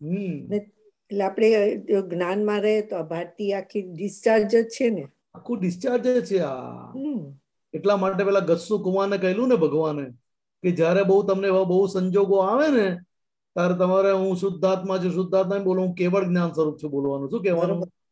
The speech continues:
Speaker 2: કેવળ
Speaker 1: એટલું
Speaker 2: જ્ઞાન
Speaker 1: બોલતાની
Speaker 2: સ્વરૂપ.
Speaker 1: સામે જ આખું કેવળ જ્ઞાન પ્રગટ થઈ જાય છે, આખું ખોપરી ફાટે છે ને.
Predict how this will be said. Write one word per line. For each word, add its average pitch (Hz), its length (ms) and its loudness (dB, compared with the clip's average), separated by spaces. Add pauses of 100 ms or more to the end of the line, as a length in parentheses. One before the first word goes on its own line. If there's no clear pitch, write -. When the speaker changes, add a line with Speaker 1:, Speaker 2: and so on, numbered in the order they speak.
(440)
Speaker 2:
કેવળ 180 200 4
Speaker 1:
એટલું 247 160 4
Speaker 2:
જ્ઞાન 202 120 -2
Speaker 1:
બોલતાની 240 320 0
Speaker 2:
સ્વરૂપ. 240 140 0
Speaker 1:
સામે 196 320 2
જ 254 60 4
આખું 226 260 0
કેવળ 196 260 2
જ્ઞાન 190 280 -2
પ્રગટ 185 380 -2
થઈ 170 120 0
જાય 156 140 2
છે, 143 60 0
આખું 135 280 -6
ખોપરી 170 320 -2
ફાટે 147 360 -6
છે 139 140 -12
ને. 139 100 -18